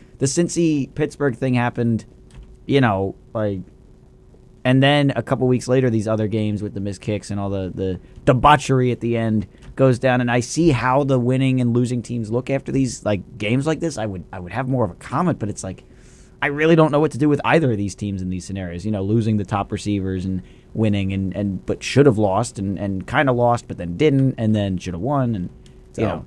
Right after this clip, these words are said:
Speaker 1: it's crazy.
Speaker 2: yeah.
Speaker 1: It's, I really just, it's, it's one of the things now I'm gonna be definitely paying attention to see how the teams that have been a part of these odd games, you know, how they do.
Speaker 2: Absolutely. Well, B Y U's got a fun one this week at Oregon. Twenty-five, twenty-fifth ranked Ducks up
Speaker 1: The
Speaker 2: in
Speaker 1: Ducks,
Speaker 2: Eugene.
Speaker 1: baby.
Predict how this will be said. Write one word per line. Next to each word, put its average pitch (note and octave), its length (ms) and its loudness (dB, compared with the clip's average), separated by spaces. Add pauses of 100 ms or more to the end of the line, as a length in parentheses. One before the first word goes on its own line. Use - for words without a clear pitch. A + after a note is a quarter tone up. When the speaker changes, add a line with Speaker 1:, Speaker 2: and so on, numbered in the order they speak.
(100)
Speaker 1:
it's - 100 -16
crazy. B2 400 2 (120)
Speaker 2:
yeah. D3 140 2
Speaker 1:
It's, - 120 -6
I C3+ 120 6
really E3 380 4
just, D3 280 -4 (260)
it's, D3+ 220 0
it's C#3+ 160 -4
one E3 160 -2
of E3 40 -2
the D#3+ 80 0
things D#3 300 -4
now A#2 240 -2
I'm E3 60 -2
gonna D3 140 -4
be C#3+ 100 -4
definitely B2+ 480 -4
paying A#2+ 220 0
attention G#2+ 340 -4
to F#2+ 80 -8
see G#2+ 160 -6
how G2 80 -2
the F2+ 80 -8
teams G2+ 300 -4
that G2+ 180 -6 (100)
have G#2+ 160 -2
been C#3+ 160 4
a D#3+ 60 4
part A#2 220 2
of F#2+ 40 -2
these F#2 420 -4
odd G2 300 -2
games, F2 460 -6 (180)
you A2 140 -2
know, F#2+ 240 -4
how G#2+ 160 -2
they A2 100 2
do. G#2+ 240 0 (300)
Speaker 2:
Absolutely. B2+ 640 0
Well, C3 140 4
B D3 160 4
Y F3 140 6
U's F3+ 160 2
got F3+ 120 4
a D#3+ 60 0
fun F#3 400 2
one F3+ 160 4
this F#3 200 0
week D#3+ 280 0 (400)
at F3 200 -2 (140)
Oregon. F3 480 6 (280)
Twenty-five, D#3 760 -2
twenty-fifth F3+ 400 0
ranked D3+ 280 0
Ducks D#3 320 2
up F#2 120 -2
Speaker 1:
The D3 60 -2
Speaker 2:
in B2+ 40 2
Speaker 1:
Ducks, B2+ 280 2
Speaker 2:
Eugene. C#3+ 180 2
Speaker 1:
baby. D#3+ 400 0